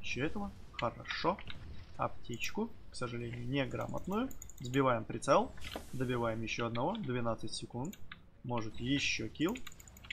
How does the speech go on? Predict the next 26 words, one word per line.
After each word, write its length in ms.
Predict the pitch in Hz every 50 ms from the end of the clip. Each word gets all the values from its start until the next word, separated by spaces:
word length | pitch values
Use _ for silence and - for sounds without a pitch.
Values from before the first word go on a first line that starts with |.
| - - - - - -
Может, 400 | 139 123 120 117 113 113 107 -
еще 300 | 120 113 - - - 113
килл. 280 | - - 151 190 254 - - - - -
Тридцать 200 | 120 - - -
четыре 300 | - - - 127 120 -
килла. 280 | - 139 170 214 - - - - - - - - - - - -
Как-то 260 | 220 240 - - 339
так, 260 | 330 330 320 311 294
друзья. 320 | 302 294 269 233 196 147 120
Тридцать 340 | - - 214 233 - 277 -
четыре 320 | - - - 254 240 220
килла. 260 | - 214 208 247 269
Еще 220 | 247 214 - - 202
и 20 |
даже 760 | 185 190 190 180 180 180 175 175 170 165 160 156 151 147 147 147
небольшая 480 | 151 160 156 165 165 - - 175 165
досрочка. 460 | 160 165 - - 196 233 - - 160
Четыре 280 | - - - - 165 165
тысячи 240 | - 156 147 - -
кристаллов 540 | - 147 135 - - 151 180 196 190 - -
за 360 | - 139 139 143 143 139 - -
такую 260 | 135 - - 139 131
матчмейкинговую 640 | 127 123 - - 139 127 - - 123 127 127 -
катку. 320 | - 156 165 160 - - -
Семьсот 400 | - 123 113 - - 147 - 117
очков. 360 | - - - 165 175 180